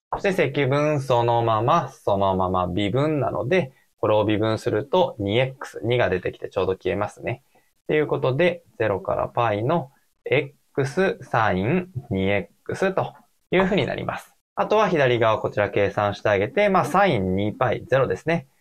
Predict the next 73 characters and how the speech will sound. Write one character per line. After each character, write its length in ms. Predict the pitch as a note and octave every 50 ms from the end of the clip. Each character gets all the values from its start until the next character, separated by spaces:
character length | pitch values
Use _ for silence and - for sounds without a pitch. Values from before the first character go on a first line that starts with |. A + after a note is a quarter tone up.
| _ _ _ _ _
で、 120 | - D#3 C#3
ゼ 120 | D3+ G3
ロ 80 | F3+ D#3
入 80 | B2
れ 80 | G#2+ G#2+
て 80 | G#2+
も 140 | A2 A2 G2+
ゼ 80 | F#2 -
ロ。 140 | - - -
ち 60 | -
ょ 80 | B2+ D3
う 40 | E3+
ど 60 | F3+
こ 100 | E3+ -
っ 40 | E3+
ち 120 | - F#3
が 40 | F3
消 180 | C#3 C3+ - A2
え 60 | G2
て 80 | - G2+
く 80 | -
れ 80 | G2 F#2
ま 140 | F#2 F2+ -
す。 140 | - - _ _ _ _ _ _ _ _ _ _ _ _ -
え、 80 | E3+
そ 80 | E3+ F#3+
し 40 | F#3+
て 80 | -
後 200 | F3+ D3 C3+ C#3
ろ 120 | A#2+ A2 G2+
側、 320 | F#2+ G2 G2 G#2 - - _ _ _
マ 340 | A#2+ A2 G#2 G#2 G2+ G2+ G#2
イ 120 | G#2 G#2
ナ 160 | G#2 G#2 G2+
ス 180 | - - - A2+
の、 300 | B2 E3 G#3 G#3 F#3 - - - - _ _ _
え 320 | - B2+ A2+ G#2+ G#2 G2 F#2
ー、 20 |
積 320 | F2 - - - - C3 C#3+
分 180 | D#3 F3 F3
そ 140 | E3+ - E3+
の 80 | D3+ D3
ま 100 | C#3+ C#3
ま 120 | C#3 C3+
そ 120 | C3+ C3
の 120 | A2 A2 A2+
ま 180 | A#2+ B2+ B2
ま 60 | A#2 G#2
微 100 | G#2 F#2+
分。 220 | F2+ F2 - -
も 120 | - A2+ C#3
う 40 | D3+
一 100 | - -
回 160 | - E3+ D3+
部 120 | C#3+ D3
分 180 | C3+ D3 D3 C3+
積 240 | C3+ D3 C#3 C#3 C#3
分 220 | C3 C3 B2+ B2
法 200 | - B2+ A#2+ B2
で、 240 | D3 E3+ D3+ C3 - _
こ 100 | - A#2
の 140 | G2+ G2
X 300 | B2+ - - - - -
を 20 | -
消 160 | - - A#2
し 120 | A#2+ - -
て 100 | - A2
い 80 | G2
き 80 | F#2+ A2
ま 100 | G#2 G2+
し 100 | G2 -
ょ 180 | - - -
う。 40 | _